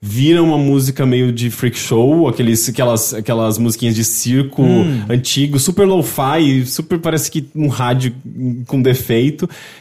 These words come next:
Speaker 1: e daí vira uma outra, um outro rock, sabe? É, é muito esquisito. E, mas eu não sei, assim, tipo, eu, ao mesmo tempo que eu sentia um pouco de repulsa por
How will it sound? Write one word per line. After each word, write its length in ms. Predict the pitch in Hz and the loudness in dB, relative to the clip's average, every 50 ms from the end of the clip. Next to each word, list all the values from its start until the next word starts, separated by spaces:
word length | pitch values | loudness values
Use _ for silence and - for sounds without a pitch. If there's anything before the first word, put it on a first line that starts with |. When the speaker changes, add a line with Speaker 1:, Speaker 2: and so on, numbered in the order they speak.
| - _ | -10 _
Speaker 1:
e 60 | - 123 | -2 0
daí 220 | 123 139 139 139 | 2 2 2 4
vira 160 | 139 170 160 | 4 4 4
uma 120 | 151 147 135 | 4 4 4
outra, 300 | 143 156 151 - 135 131 | 2 2 0 0 0 2
um 100 | 131 131 | 2 2
outro 220 | 147 151 151 143 | 2 2 0 0
rock, 340 | 110 117 90 80 - - - | 0 0 -2 -2 -4 -8 -8
sabe? 180 | - 95 - - - - - 143 107 | -8 -8 -8 -10 -12 -16 -14 -12 -8
É, 220 | - 160 160 110 165 | -6 -6 -4 -2 0
é 40 | 175 | 2
muito 340 | 170 165 165 165 165 165 | 2 4 4 4 2 2
esquisito. 580 | - - - 139 120 190 185 170 - - - - - | 0 -4 -2 -2 -2 0 -2 -4 -6 -8 -14 -14 -8
E, 1000 | - 117 117 120 123 123 123 123 120 120 120 117 117 113 107 107 104 101 87 101 | -4 -2 0 0 0 0 0 0 0 0 0 0 2 2 2 2 0 0 0 0
mas 360 | 139 151 156 151 170 143 113 - - - - | 0 0 0 0 -2 -4 -6 -8 -18 -16 -10
eu 120 | - 175 175 | -4 -2 0
não 80 | 180 170 | 0 0
sei, 140 | 175 175 151 | 0 0 0
assim, 120 | 117 135 | 0 0
tipo, 480 | 127 131 127 139 131 123 113 110 95 73 - | -2 -2 0 0 2 2 2 2 0 -2 -2
eu, 180 | 117 123 123 113 98 90 - | -2 -2 -2 -4 -8 -8 -4
ao 100 | - 139 | -2 2
mesmo 260 | 143 170 180 190 180 | 2 2 2 2 2
tempo 260 | 147 175 170 170 175 156 | 2 2 0 0 0 0
que 80 | - 160 | 0 0
eu 60 | 147 | 0
sentia 340 | - - 151 139 - - 147 | 0 -2 -4 -4 -2 -2 -2
um 60 | 143 | -2
pouco 200 | 135 143 135 - 147 | -2 -2 -4 -4 -2
de 100 | 127 127 | -2 0
repulsa 520 | 139 135 135 - 131 135 160 165 - 127 | 0 0 0 0 0 0 0 0 -2 -4
por 320 | 113 - 120 110 101 95 | -4 -2 0 0 0 0